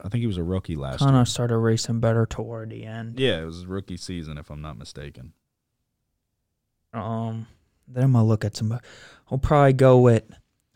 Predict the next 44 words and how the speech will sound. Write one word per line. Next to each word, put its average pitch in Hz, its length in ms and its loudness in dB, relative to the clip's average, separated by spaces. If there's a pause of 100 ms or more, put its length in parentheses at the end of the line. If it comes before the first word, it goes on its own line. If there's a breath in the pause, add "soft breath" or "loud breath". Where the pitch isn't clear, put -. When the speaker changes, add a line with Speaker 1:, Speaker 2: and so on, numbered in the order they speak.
Speaker 2:
Harvick 127 720 2
at 117 160 -4
twelve 117 340 2
to 120 80 2
one. 117 340 2
I 113 80 -2
think 110 300 -2
Speaker 1:
You - 60 -14
Speaker 2:
Harvick 113 380 4
Speaker 1:
love 76 200 -4
Harvick. 69 400 -10 (380)
Speaker 2:
is 120 120 -2
a 120 60 4
little 117 240 4
bit 113 200 -2
disappointed 113 640 -2
of 117 140 -2
how 117 200 0
last 113 380 0
season 113 340 2
ended, 113 300 4
so 113 160 0
maybe 110 300 2
this 120 280 0
year 117 180 2
he'll 113 220 -2
be, 113 320 -2 (920)
I - 60 -4
mean, 117 100 4
obviously 110 380 4
they're 104 160 6
always 104 200 8
trying 110 240 2
to 104 80 6
win, 101 340 8
but 101 200 6 (160)
he's 110 220 2
got 107 160 6
a 104 60 4
little 107 200 4
bit 101 140 0
of 107 100 -2
extra 104 320 -4
motivation 107 880 -2